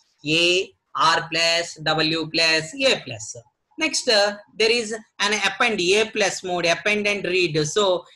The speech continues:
in this mode, the file is open for reading the data as well as the data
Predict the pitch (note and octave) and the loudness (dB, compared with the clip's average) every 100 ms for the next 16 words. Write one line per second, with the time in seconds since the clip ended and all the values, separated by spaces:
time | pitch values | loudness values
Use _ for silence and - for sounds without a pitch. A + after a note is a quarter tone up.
0 | - F3+ G#3 A3+ - G#3+ A3 G#3+ G#3+ G#3 | -8 -6 -2 -4 -2 -2 0 -2 0 2
1 | A3 A3+ G3+ G#3 G#3+ A#3+ A3 A3+ E3+ F3 | 2 -2 0 0 0 -2 -2 -2 0 0
2 | F#3+ G#3+ A3 G#3+ A3 A#3+ A#3+ G#3 F#3+ G#3+ | 0 0 0 0 0 2 2 2 0 0
3 | G#3+ A3 G3+ F3 F#3+ G#3 | 2 2 0 -2 0 0